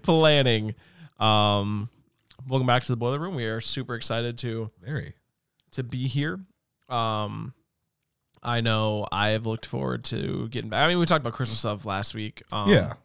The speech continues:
Speaker 1: the week before, um, which was fun, but
Speaker 2: It was fun. We, we, dude, so much Santa.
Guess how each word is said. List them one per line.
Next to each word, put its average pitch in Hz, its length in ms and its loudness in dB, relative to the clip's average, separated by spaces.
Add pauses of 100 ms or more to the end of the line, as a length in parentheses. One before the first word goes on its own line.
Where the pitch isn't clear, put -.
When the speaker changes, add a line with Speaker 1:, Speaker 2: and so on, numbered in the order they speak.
(680)
Speaker 1:
the 120 80 -8
week 113 120 -6
before, 113 400 -6 (300)
um, 104 480 0 (240)
which 147 140 -2
was 123 120 -4
fun, 123 380 -2 (220)
but 110 600 2
Speaker 2:
It - 20 -20
was 98 120 -14
fun. 85 320 -2
We, 87 240 -4 (180)
we, 92 140 -8
dude, 82 300 -12 (320)
so - 160 -14
much 90 180 -6
Santa. 78 240 -6